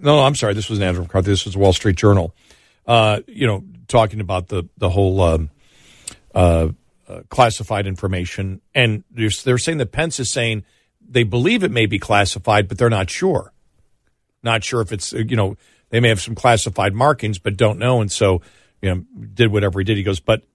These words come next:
if that's a true accounting," what Pence said, it looks more, uh, of a venial sin than Mister Biden's scattering of classified material in a diffused, uh, excuse me, in a, uh, disused office,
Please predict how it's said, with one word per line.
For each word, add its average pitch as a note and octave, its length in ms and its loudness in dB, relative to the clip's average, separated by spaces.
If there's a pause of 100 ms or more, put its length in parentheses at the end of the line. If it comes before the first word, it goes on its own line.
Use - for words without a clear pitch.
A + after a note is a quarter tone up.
(140)
if B2+ 140 0
that's F3+ 260 0
a F#3+ 60 -12
true E3+ 240 -6
accounting," A2+ 480 -4 (220)
what G#2 160 -2
Pence G#2 280 0
said, F2+ 280 0 (500)
it B2+ 140 0
looks B2+ 220 -2
more, A#2 380 -2
uh, G#2+ 240 -2
of A2 140 -6
a G#2 60 -4
venial A2+ 440 -2
sin F#2+ 400 -4 (280)
than A2 140 0
Mister G#2+ 220 -2
Biden's G#2+ 400 2
scattering G#2 440 0
of E2+ 80 -8
classified G2+ 560 0
material F#2+ 580 0 (320)
in G#2 160 2
a G2 320 2 (140)
diffused, G#2 680 2
uh, G#2 180 -4
excuse A#2 440 2
me, F2+ 120 -2
in G#2 200 0
a, F#2+ 200 2 (400)
uh, G2 120 -8
disused A2+ 560 -2
office, A#2+ 520 0